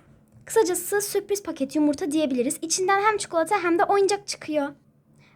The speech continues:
O zaman uzatmadan hemen geçelim. Bunlardan üç tane aldım arkadaşlar. Böyle birincisi burada böyle. Bu düşmüş arkadaşlar. Şunu aldım bir de. Arkadaşlar aynı çıkar,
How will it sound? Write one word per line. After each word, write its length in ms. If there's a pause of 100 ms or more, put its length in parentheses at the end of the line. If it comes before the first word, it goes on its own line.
O 60
zaman 400
uzatmadan 500
hemen 340
geçelim. 520 (760)
Bunlardan 540
üç 200
tane 300
aldım 220
arkadaşlar. 680 (440)
Böyle 560
birincisi 680
burada 560
böyle. 380 (1800)
Bu 240
düşmüş 460
arkadaşlar. 680
Şunu 380
aldım 300
bir 100
de. 200 (1000)
Arkadaşlar 580 (100)
aynı 280
çıkar, 360